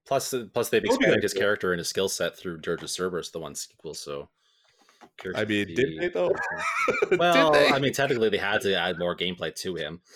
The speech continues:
Speaker 1: <laughs>
Speaker 2: That game, I mean, that's, that, that game made me so mad because I was so hyped for it when I, when it came out. Um, but then it was like, it was one of those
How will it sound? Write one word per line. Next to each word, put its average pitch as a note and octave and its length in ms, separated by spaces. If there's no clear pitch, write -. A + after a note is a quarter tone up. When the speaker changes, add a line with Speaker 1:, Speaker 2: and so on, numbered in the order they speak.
Speaker 1:
<laughs> - 20
Speaker 2:
That D3+ 200
game, D#3+ 180
I D3+ 120
mean, D3 340
that's, F3 260
that, F3+ 380
that F#3 180
game G3+ 200
made E3+ 240
me D#3+ 80
so D#3+ 300
mad B2+ 320
because C3 220
I A2+ 60
was A2+ 200
so C3 240
hyped A2+ 340
for C3 220
it B2+ 100
when A#2+ 120
I, G#2+ 120
when A2 200
it - 120
came A#2 300
out. A2+ 260
Um, A2+ 460
but C3+ 220
then D3 120
it D3+ 80
was C3+ 120
like, B2+ 220
it C3+ 80
was B2 140
one C3+ 120
of C#3 60
those C#3+ 240